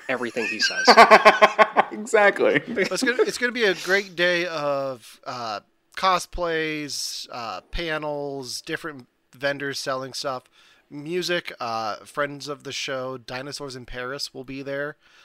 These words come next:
Speaker 3: performing.
Speaker 2: Oh.
Speaker 3: Um, Devin, you might not know that band name, but they are the ones, uh, Will, Will Brandt, friend of the show, who did the music for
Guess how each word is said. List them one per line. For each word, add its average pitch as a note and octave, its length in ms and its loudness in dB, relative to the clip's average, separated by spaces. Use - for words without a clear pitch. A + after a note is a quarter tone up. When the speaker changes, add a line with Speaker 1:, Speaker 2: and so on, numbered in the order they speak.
Speaker 3:
performing. C#3 500 -4
Speaker 2:
Oh. C4 360 2
Speaker 3:
Um, A2+ 460 -10
Devin, D3 520 -4
you D3 160 -18
might D#3 160 -2
not D#3 140 -2
know D3 120 -4
that C3+ 300 -8
band C#3 340 -8
name, A#2 400 -16
but B2 320 -12
they B2+ 160 -10
are C3 120 -8
the B2+ 100 -12
ones, B2 460 -12
uh, A2 260 -12
Will, D#3 320 -4
Will D#3+ 220 -4
Brandt, C#3 440 -4
friend C3+ 200 -8
of A#2+ 60 -14
the A#2 60 -12
show, B2 440 -6
who C3+ 140 -12
did C3+ 220 -12
the C#3 80 -10
music C3+ 340 -10
for B2+ 720 -12